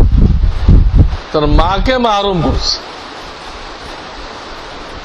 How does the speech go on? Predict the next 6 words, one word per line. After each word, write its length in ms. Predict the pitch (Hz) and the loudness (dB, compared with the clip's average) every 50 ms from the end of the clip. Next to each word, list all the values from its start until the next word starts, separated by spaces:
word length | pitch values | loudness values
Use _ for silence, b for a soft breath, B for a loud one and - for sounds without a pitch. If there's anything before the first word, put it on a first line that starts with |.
| - - - | -14 -12 -10
ছেলের 500 | - - 143 139 147 165 190 208 214 214 | -4 -2 0 0 2 0 0 0 0 0
যখন 280 | 220 202 220 226 220 190 | 0 0 0 0 0 0
সহি 320 | - - 190 190 214 233 226 | 0 0 0 0 0 0 0
হলো, 640 | 196 156 139 135 131 131 143 170 202 226 240 240 233 - - - - - - - - - - - - - - - - - - - - - - - - - - - - - - - - - - | 0 0 0 0 0 0 0 0 0 0 -2 -4 -6 -8 -12 -14 -16 -16 -16 -16 -16 -16 -14 -4 -2 0 2 4 4 4 6 6 6 6 6 6 6 6 6 6 6 6 4 4 4 4 4
ছেলের 520 | - - 147 139 147 160 170 180 175 165 | 4 4 4 4 4 2 2 2 2 2
যখন 320 | 170 180 160 185 196 202 | 2 2 2 2 0 0